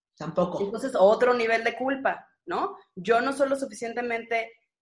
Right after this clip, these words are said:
Speaker 2: eh, suspicaz, valioso, inteligente para darme cuenta de que hay algo en el camino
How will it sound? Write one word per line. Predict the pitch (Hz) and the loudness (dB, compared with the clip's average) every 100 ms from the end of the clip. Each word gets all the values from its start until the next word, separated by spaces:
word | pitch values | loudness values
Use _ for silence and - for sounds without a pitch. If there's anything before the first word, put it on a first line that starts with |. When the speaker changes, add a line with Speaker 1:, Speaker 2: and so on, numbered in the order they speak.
| _ _ | _ _
Speaker 2:
eh, | - 180 175 175 170 170 | -4 -2 -2 -6 -6 -8
suspicaz, | - 208 196 202 190 214 208 208 214 208 | -10 -12 -8 -8 0 4 6 6 4 2
valioso, | 185 185 196 196 202 208 | 0 2 4 2 2 -4
inteligente | 202 202 180 180 220 202 202 | -4 -4 -6 -6 -4 -4 -6
para | 220 175 175 | -4 -2 0
darme | 196 208 214 | 0 -2 -6
cuenta | 208 226 220 214 208 | 0 0 0 0 0
de | 202 | 0
que | 185 | -2
hay | 190 | -2
algo | 202 202 | 0 0
en | 202 | 0
el | 202 196 | 0 0
camino | 202 240 254 233 190 185 - | -2 -2 -6 -4 -4 -4 -6